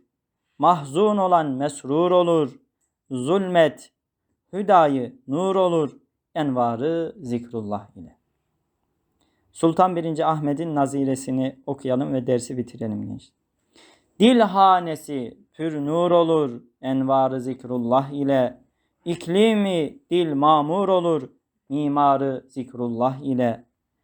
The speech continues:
Gamyin gönül şad olur, dem besteler azad olur, Kem küşteler irşad olur,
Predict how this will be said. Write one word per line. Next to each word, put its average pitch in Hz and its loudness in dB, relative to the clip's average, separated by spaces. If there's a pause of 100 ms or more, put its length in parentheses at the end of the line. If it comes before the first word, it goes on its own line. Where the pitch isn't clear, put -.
(440)
Gamyin 196 2
gönül 175 -2
şad 190 4
olur, 175 -2 (520)
dem 208 0
besteler 180 2
azad 151 4
olur, 170 0 (500)
Kem 180 -2
küşteler 165 0
irşad 151 2
olur, 165 0